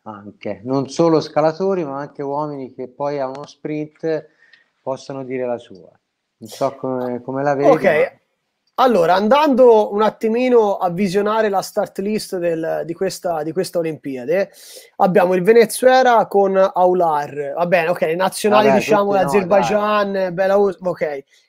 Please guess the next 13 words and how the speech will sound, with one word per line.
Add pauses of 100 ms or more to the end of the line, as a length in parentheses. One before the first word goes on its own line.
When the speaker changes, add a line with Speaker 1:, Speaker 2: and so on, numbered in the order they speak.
(120)
Speaker 2:
Andiamo,
partiamo
dalla
Nuova
Zelanda,
Bevin (340)
e
George
Bennett. (960)
Forse
Bennett
avrà (100)
qual-,